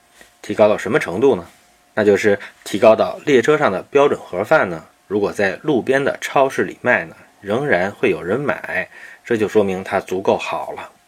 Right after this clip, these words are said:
那么在列车上呢，它也就自然更加容易售出。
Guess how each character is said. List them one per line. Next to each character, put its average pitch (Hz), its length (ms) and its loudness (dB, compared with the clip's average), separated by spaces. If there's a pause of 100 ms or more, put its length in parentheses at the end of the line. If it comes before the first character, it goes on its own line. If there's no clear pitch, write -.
(360)
那 127 80 0
么 117 100 4
在 120 160 6
列 139 200 2
车 160 180 4
上 117 200 2
呢， 80 120 -18
它 - 160 -6
也 82 100 -8
就 85 120 -8
自 - 280 -2
然 90 320 -2
更 90 180 -8
加 92 120 -4
容 85 320 -6
易 143 80 -2
售 87 240 -6
出。 87 300 -10